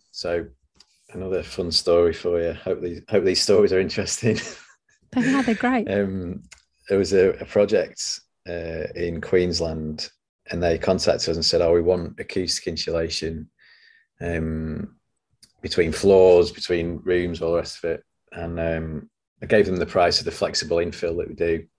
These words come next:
Speaker 1: "Oh my God, it's, it's astronomical. We can't afford that."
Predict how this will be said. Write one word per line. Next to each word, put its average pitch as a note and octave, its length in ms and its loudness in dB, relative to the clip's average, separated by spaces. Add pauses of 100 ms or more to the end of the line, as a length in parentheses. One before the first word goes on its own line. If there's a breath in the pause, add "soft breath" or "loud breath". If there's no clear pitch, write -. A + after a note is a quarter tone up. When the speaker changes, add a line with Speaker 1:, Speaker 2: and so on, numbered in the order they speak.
(1200 soft breath)
Speaker 1:
"Oh G#2 220 -2
my E2 160 -8
God, F#2+ 420 0
it's, - 240 -2
it's D#2 400 -2
astronomical. E2+ 880 -4
We D#2 60 -2
can't E2 180 -6
afford D#2+ 300 -6
that." E2+ 240 -4